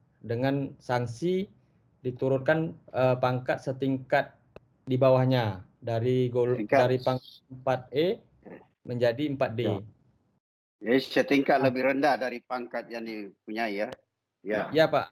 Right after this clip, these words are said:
Speaker 1: Nah, walaupun,
Speaker 2: Ya.
Speaker 1: eh, secara administrasi, eh, memang menjabat, eh, pada eselon satu B itu kan minimal, pangkat minimal adalah empat D. Tapi
Speaker 2: Ya.
Speaker 1: apakah itu juga berpengaruh terhadap yang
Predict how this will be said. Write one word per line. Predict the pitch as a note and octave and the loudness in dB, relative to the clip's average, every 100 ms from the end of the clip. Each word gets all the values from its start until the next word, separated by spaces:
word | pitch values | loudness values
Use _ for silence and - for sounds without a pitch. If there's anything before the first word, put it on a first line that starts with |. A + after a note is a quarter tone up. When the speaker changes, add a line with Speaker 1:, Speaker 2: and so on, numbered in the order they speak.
| _ A#2+ | _ -20
Speaker 1:
Nah, | A2+ _ _ _ _ _ _ _ | -20 _ _ _ _ _ _ _
walaupun, | C3 C#3+ D3 G3 | 0 2 2 0
Speaker 2:
Ya. | F3+ | 4
Speaker 1:
eh, | E3 E3 D#3+ D#3 | 4 4 2 -4
secara | _ - D#3+ D#3 | _ 0 2 2
administrasi, | D3+ D3+ C#3+ C3+ G#2+ - B2 D3+ G#3 - _ _ _ _ _ _ _ _ _ | 0 -4 -2 -2 -2 -4 -4 -4 -6 -14 _ _ _ _ _ _ _ _ _
eh, | B2+ C3 | -4 0
memang | C3+ D3 F#3+ | 2 2 0
menjabat, | F3+ D3+ D3 C#3+ D3 - _ _ _ | 0 2 2 2 -2 -6 _ _ _
eh, | C#3 C3+ C3+ C#3 - - _ _ | 0 4 4 0 -4 -16 _ _
pada | C3 C#3 | 0 2
eselon | C3+ D3 C#3+ D3 | 0 0 0 0
satu | C#3+ C#3+ D3 | -2 -2 -2
B | C3+ C#3 | 2 2
itu | C3 D3+ | 0 -2
kan | D#3 | -2
minimal, | F3+ D#3 D3 D3+ D3 | 0 0 2 0 0
pangkat | C#3+ C#3+ D3+ | 0 -2 -2
minimal | C#3+ C#3 D3 E3+ | -2 0 0 0
adalah | C3+ B2+ C#3 D#3 - _ | 2 2 2 0 -6 _
empat | C3+ C3 C#3+ | -8 -2 -2
D. | B2+ C#3 A2+ G2+ - _ _ _ _ _ _ _ _ _ _ | 2 2 2 -4 -14 _ _ _ _ _ _ _ _ _ _
Tapi | C#3+ B2 | -2 0
Speaker 2:
Ya. | E3 | 2
Speaker 1:
apakah | E3+ E3+ F#3+ F3+ | 2 2 2 2
itu | E3 F#3+ | 2 -2
juga | F3+ F3 | -4 -2
berpengaruh | E3 F3 D#3+ D3+ D3 F3+ F3+ | -4 -2 0 0 2 -2 0
terhadap | D3+ C#3+ E3 | 0 2 0
yang | D3 C#3+ C#3+ | 0 -2 -2